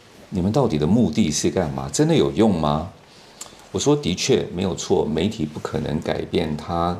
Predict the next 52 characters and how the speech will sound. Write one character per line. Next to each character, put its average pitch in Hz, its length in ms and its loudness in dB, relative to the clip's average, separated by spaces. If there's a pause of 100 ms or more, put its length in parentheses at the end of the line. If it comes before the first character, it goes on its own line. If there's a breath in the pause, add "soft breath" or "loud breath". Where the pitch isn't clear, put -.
(160)
被 82 420 0
政 85 300 0
治 78 320 -2
或 80 200 -2
者 78 140 -2
是 - 180 -8 (360 loud breath)
政 92 180 0
治 82 100 -2
的 85 120 4
控 82 280 -2
制 80 220 -2
或 80 160 -2
商 87 320 -2
业 82 100 0
的 78 140 -2
利 78 360 -2
用， 76 200 2 (520 loud breath)
哦， 78 220 -2
或 80 140 2
者 78 80 -4
是 76 160 -6
也 - 160 0
传 - 440 -4
递 101 200 2
了 76 140 0
很 76 260 -4
多， 87 260 2 (220 loud breath)
即 80 160 -4
使 78 140 -6
是 78 120 -4
自 90 220 0
媒 73 220 2
体 76 160 -6
也 73 100 2
可 76 160 -6
能 73 100 -4
会 80 80 -2
提 76 200 -8
供 80 180 -2
一 78 60 -4
些 82 220 0
错 - 260 0
误， 87 280 0 (260 loud breath)
为 90 120 0
了 76 100 2
夸 90 240 -2
张 90 360 0
能 73 120 0
够 80 120 0
营 73 200 -4
造 80 240 0
它， 80 220 -2